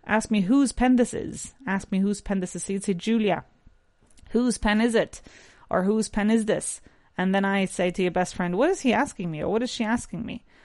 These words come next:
Uh, well, he or she's asking me whose pen this is. And what does your best friend or what does, you know, your friend want to know? He or she wants to know whose pen this is. Two more, and we're done with the warm-up. Is Barcelona near Madrid or far from Madrid?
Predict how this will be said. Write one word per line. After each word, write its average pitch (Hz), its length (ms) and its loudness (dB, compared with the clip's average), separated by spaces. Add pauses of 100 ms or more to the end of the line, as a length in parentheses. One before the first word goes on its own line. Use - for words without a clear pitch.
(300)
Uh, 180 260 0
well, 180 240 -2
he 208 140 0
or 180 100 2
she's 180 260 -2
asking 190 400 -2
me 180 140 2
whose 208 300 2
pen 247 340 2
this 220 200 2
is. 151 400 -4 (180)
And 208 300 0 (480)
what 190 200 0
does 180 380 0 (180)
your 180 120 -2
best 180 240 -2
friend 175 260 -2
or 156 160 -2
what 170 160 0
does, 175 320 -4 (200)
you 175 120 -6
know, 165 120 -8
your 160 240 -6
friend 180 340 -4
want 185 160 -4
to 185 80 -6
know? 196 260 -2 (380)
He 214 140 2
or 202 80 4
she 190 180 -2
wants 170 280 -2
to 175 80 -6
know 165 360 -6
whose 185 600 -2 (240)
pen 160 340 -4 (220)
this - 260 -6
is. - 300 -10
Two 294 180 2
more, 277 340 4 (280)
and 190 160 0
we're 180 100 4
done 185 260 2
with 180 120 -4
the 185 80 -2
warm-up. 196 420 0
Is 185 120 -2
Barcelona 214 500 2
near 240 160 2
Madrid 269 280 -2
or 233 60 2
far 247 220 4
from 240 160 0
Madrid? 226 340 2